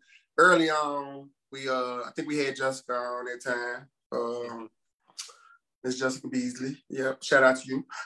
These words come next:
Speaker 1: Um, but we had her on that time, I believe, and we were talking about everything in terms of, 'cause she agreed. And, uh,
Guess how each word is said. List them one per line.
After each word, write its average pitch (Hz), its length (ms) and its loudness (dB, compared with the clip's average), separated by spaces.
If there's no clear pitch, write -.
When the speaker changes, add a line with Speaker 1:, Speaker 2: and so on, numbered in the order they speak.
Speaker 1:
Um, 139 400 6
but 147 60 0
we 151 160 6
had 151 180 6
her 143 160 6
on 135 140 -2
that 131 120 -6
time, 135 180 0
I - 20 -12
believe, 135 240 -8
and 131 80 -2
we 131 60 -2
were 131 100 -2
talking 131 180 0
about 127 80 4
everything 131 260 0
in 127 60 -4
terms 127 220 -2
of, 127 80 -10
'cause - 100 -4
she 165 140 2
agreed. 127 420 -2
And, 131 180 4
uh, 120 400 2